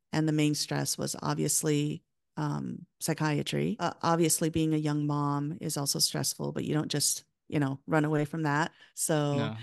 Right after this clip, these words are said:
Speaker 1: so anyways, um, yeah, so that, that, I think that's what happened, but there's no, like, sudden shift with Zoloft. Although
Speaker 2: Yeah.
Speaker 1: I, I w-, I will tell you that, uh, within about two weeks,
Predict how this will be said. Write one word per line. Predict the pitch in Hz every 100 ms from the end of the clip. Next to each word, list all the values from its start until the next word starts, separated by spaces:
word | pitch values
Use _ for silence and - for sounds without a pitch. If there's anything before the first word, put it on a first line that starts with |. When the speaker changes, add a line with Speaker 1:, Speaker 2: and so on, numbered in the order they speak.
| - -
Speaker 1:
so | - 170
anyways, | 180 180 160 156 -
um, | 107 160 156 160 156 _ _ _ _
yeah, | 202 185 160
so | - 180
that, | 180 190 - -
that, | 196 202 -
I | 202
think | 240 202
that's | 151 -
what | -
happened, | 151 147 143 147 160
but | 165 - -
there's | - 185 175
no, | 208 208 196 170
like, | 127 156 147
sudden | - - 160 156 151
shift | - - - - - -
with | 80 147 -
Zoloft. | - 127 - - - - - _
Although | 170 165 165
Speaker 2:
Yeah. | 165
Speaker 1:
I, | 147
I | 156
w-, | 170 -
I | 170
will | 180
tell | 175 175 170
you | 160
that, | 160 151 151 - - -
uh, | 156 160
within | 160 156 165 160
about | 156 151 -
two | - 165
weeks, | 160 156 143 -